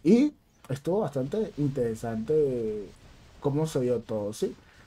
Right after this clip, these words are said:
Bueno, gente, simplemente les quería mostrar el Leo y hablar un poquito de eso.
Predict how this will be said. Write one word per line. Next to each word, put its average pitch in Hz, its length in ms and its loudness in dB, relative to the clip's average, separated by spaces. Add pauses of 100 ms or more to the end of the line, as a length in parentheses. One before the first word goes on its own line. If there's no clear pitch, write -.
(140)
Bueno, 185 240 8
gente, 185 240 8
simplemente 214 480 12
les 190 160 8
quería 175 200 8
mostrar 156 500 6
el 156 160 10
Leo 151 360 12
y 156 100 8
hablar 139 240 10
un 147 120 8
poquito 147 380 4
de 123 100 4
eso. 120 280 -2